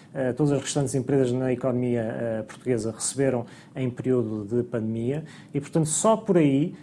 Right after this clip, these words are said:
já mereceria esse escrutínio reforçado. E é importante que esse escrutínio se estabeleça não só na tap, mas também nas outras empresas. O Estado, eh, tinha uma série, eh, sobre o setor empresarial do Estado que publicava regularmente, numa base trimestral,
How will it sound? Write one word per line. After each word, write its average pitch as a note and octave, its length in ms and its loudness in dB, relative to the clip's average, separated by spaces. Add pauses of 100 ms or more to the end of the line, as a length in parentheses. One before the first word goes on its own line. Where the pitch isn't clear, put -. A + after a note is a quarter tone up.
(180)
já E3+ 440 4
mereceria F3 720 2
esse E3+ 340 0
escrutínio F3 540 0
reforçado. E3+ 560 0 (280)
E F3 80 2
é F3+ 40 6
importante G3 360 2
que - 60 0
esse F#3+ 120 4
escrutínio D#3 440 0
se C#3 60 -4
estabeleça C#3+ 420 0
não D3+ 80 2
só D#3 160 0
na D3+ 80 2
tap, F3 260 2
mas F#3 120 0
também F#3 220 2
nas F3+ 180 4
outras D#3+ 260 2
empresas. G#2+ 500 -8
O G3+ 360 0
Estado, A#2+ 680 0
eh, C3+ 120 0
tinha E3+ 280 0
uma C#3 200 2
série, C#3 580 2
eh, B2+ 320 -2
sobre C3 260 -4
o - 20 -2
setor A#2 320 -6
empresarial A2 420 -4
do B2 80 -4
Estado D#3+ 400 0 (440)
que E3 200 6
publicava C#3+ 680 4
regularmente, B2 800 0
numa A#2 160 -4
base B2 240 0
trimestral, A#2+ 640 -2